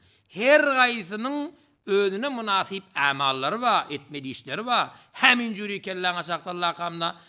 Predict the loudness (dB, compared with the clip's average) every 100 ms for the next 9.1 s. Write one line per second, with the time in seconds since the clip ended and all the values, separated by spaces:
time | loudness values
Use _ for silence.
0 | _ -6 -2 0 0 -2 -4 -10 -8 -4
1 | -2 0 -2 -2 -8 -6 -4 -4 -6 -10
2 | -8 -4 -4 -6 -8 -12 -8 -6 -4 -4
3 | -8 -12 -18 _ _ _ _ _ _ _
4 | _ _ _ _ -2 2 2 0 -4 -6
5 | -4 -6 -4 -4 4 4 4 -2 -10 -10
6 | -10 -10 -10 -12 -12 -16 -18 _ _ _
7 | _ _ _ _ -2 -2 -4 -18 _ -4
8 | -2 0 -2 -6 -6 -6 -6 -4 0 0